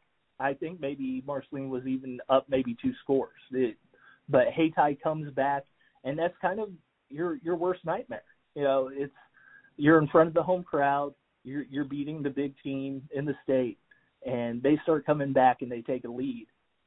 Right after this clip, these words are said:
At that point, it's really easy for a sixteen, seventeen, eighteen-year-old kid to say, "Well, we tried our best, we did our best, this is kind of where it ends," and that's a pretty natural conclusion. For Marceline to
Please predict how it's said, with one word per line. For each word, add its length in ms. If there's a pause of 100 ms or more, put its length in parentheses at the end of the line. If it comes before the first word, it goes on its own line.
(140)
At 180
that 200
point, 260
it's 200
really 240
easy 440
for 380 (340)
a 40 (100)
sixteen, 520
seventeen, 460
eighteen-year-old 720
kid 300
to 60 (100)
say, 340 (460)
"Well, 260
we 120
tried 260
our 100
best, 400
we 120
did 200
our 120
best, 380
this 180
is 140
kind 200
of 60
where 200
it 80
ends," 320
and 80
that's 200
a 80
pretty 200
natural 680 (120)
conclusion. 600 (880)
For 100
Marceline 840
to 400